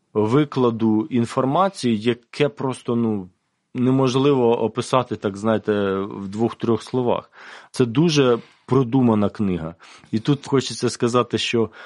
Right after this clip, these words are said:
оцю продуманість забезпечує якраз Дух Святий. І це можна порівняти з тим, що Біблія писалася на протязі півтори тисячі років, більше чим сорок авторів, деякі з них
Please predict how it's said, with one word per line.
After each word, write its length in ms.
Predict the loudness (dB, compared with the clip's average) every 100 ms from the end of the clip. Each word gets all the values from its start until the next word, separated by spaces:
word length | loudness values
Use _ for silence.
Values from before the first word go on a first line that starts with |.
| -12 -2
оцю 280 | 0 0
продуманість 680 | 0 0 2 2 2 2 2
забезпечує 800 | 0 0 -2 0 0 0 -2 0
якраз 540 | 0 0 0 0 -2 -14 -18 _ _
Дух 240 | -2 -2 -2
Святий. 600 | -4 -4 0 0 0 -8 -20 -20 _
І 140 | -10 -4
це 180 | 0
можна 520 | 2 4 2 2 2 0
порівняти 1000 | 0 0 0 0 2 4 2 -2 -8 -8 -20 -20 -20
з 160 | -20
тим, 300 | -2 0 2
що 420 | 0 0 2 0 0 _ _
Біблія 420 | -4 -2 2 2
писалася 640 | 2 -2 2 2 2 0
на 140 | -2 -2
протязі 680 | 0 0 0 0 0 -2 -2 -2
півтори 440 | -4 0 0 0
тисячі 440 | 0 -2 -2 -2 0
років, 460 | 0 0 -2 -4 -6
більше 380 | -2 -2 -2 -4
чим 240 | -2 -2
сорок 460 | 0 0 0 -2 0
авторів, 560 | 2 2 -2 -4 -4 -8 -16
деякі 880 | -8 0 2 2 0 -2 0 0 0
з 120 | -2
них 300 | -2 -2